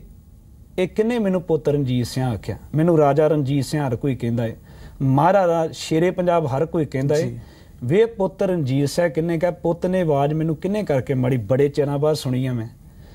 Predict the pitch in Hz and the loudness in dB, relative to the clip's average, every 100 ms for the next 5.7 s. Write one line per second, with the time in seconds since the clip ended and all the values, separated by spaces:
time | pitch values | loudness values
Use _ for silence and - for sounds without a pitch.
0 | - - - - 160 147 143 143 - 202 | -20 -20 -20 -4 2 4 2 0 -2 0
1 | 214 180 170 170 156 160 160 175 165 143 | 2 2 2 2 2 2 0 -2 -2 0
2 | 127 127 139 139 131 135 131 143 165 185 | -2 -2 -2 -2 -2 -2 0 0 0 -2
3 | 180 170 190 170 180 165 160 135 135 127 | -4 -2 -2 0 -2 -2 -4 -2 -2 -2
4 | 110 - - - - - - - - - | -6 -12 -20 -20 -20 -20 -20 -20 -16 -2
5 | 190 214 196 196 196 170 | 0 2 2 0 -2 -2